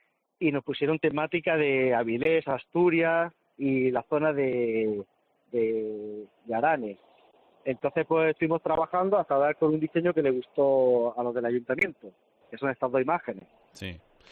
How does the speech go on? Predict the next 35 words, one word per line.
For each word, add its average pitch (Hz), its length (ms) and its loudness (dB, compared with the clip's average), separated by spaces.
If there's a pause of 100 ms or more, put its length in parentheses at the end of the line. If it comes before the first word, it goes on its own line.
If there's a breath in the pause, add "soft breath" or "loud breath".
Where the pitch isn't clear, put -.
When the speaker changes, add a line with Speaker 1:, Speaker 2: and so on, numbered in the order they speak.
(280 loud breath)
Speaker 2:
Claro, 113 220 2
es, 101 100 -4
es, 110 460 -4
esa 120 260 -4
construcción 123 460 -4
a - 20 -2
la 117 80 -4
que 120 60 -6
hacías 120 340 -6
referencia 120 400 -6
está 120 160 -6
en 117 60 -4
el 110 140 -6
Parque 123 360 2
de 117 80 -4
Yaranes, 120 440 -6
es 110 100 -8
la, 110 260 -6
la 120 80 -6
arquitectura, 107 520 -6
es - 80 -6
característica 113 680 -4
del 107 140 0
barrio 117 260 0
y 110 140 -2
ahora, 104 180 0
pues, 104 140 -6
se 98 80 -4
va 98 60 0
a - 20 2
ver 101 140 -4
también 98 260 -4
ahí, 92 280 -4
ahí 98 140 -4
pintada. 98 440 -2